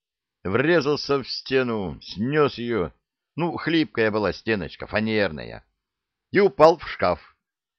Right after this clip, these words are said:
который эту стеночку прежде подпирал. А теперь лежал на полу и прикидывал, нравится ли ему кроватью для контуженных старших сержантов работать. Как по мне,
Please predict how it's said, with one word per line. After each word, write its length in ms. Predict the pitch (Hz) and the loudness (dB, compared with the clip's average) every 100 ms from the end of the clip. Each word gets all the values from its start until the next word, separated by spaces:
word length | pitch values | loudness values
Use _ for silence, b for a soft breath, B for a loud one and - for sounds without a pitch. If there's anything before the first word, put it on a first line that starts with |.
| _ | _
который 400 | - 110 131 120 | -2 2 4 4
эту 180 | 104 110 | 2 -2
стеночку 560 | - 175 170 127 - 82 | -6 -4 -2 -4 -8 -8
прежде 420 | 101 120 107 110 | -4 -4 -4 -8
подпирал. 640 | 113 - 92 73 67 - _ _ _ _ _ _ _ - | -10 -8 -6 -4 -4 -8 _ _ _ _ _ _ _ -6
А 100 | 98 | -4
теперь 340 | 98 85 107 | -2 0 2
лежал 440 | 104 104 85 104 101 | 2 0 2 2 2
на 140 | 98 | -2
полу 320 | - 95 120 | -2 -4 -2
и 60 | 131 | -6
прикидывал, 800 | 104 117 - 78 67 67 64 64 _ _ _ _ - | -6 -8 -8 -12 -10 -10 -12 -14 _ _ _ _ -10
нравится 1000 | 95 135 180 175 165 135 - - 147 131 - _ _ _ _ - | -4 2 4 4 2 -6 -12 -2 0 0 -6 _ _ _ _ -8
ли 180 | 110 117 | -4 -2
ему 220 | 123 117 | -2 -2
кроватью 600 | 107 113 147 160 113 131 | -2 0 2 2 0 -8
для 160 | 110 104 | -4 -2
контуженных 800 | 110 107 98 143 113 120 117 | 0 -2 -2 -4 -4 -4 -6
старших 560 | - - 117 113 - 101 | -8 0 2 2 -2 -8
сержантов 760 | - 104 90 104 80 - - - | -6 -6 -2 -2 -2 -6 -16 -10
работать. 760 | 73 80 67 - - _ - _ _ _ _ _ _ _ _ _ _ - | -6 -6 -8 -10 -20 _ -20 _ _ _ _ _ _ _ _ _ _ 0
Как 360 | 107 107 - - | 2 2 -2 -4
по 120 | 95 | -2
мне, 340 | 95 117 180 | -2 -4 -6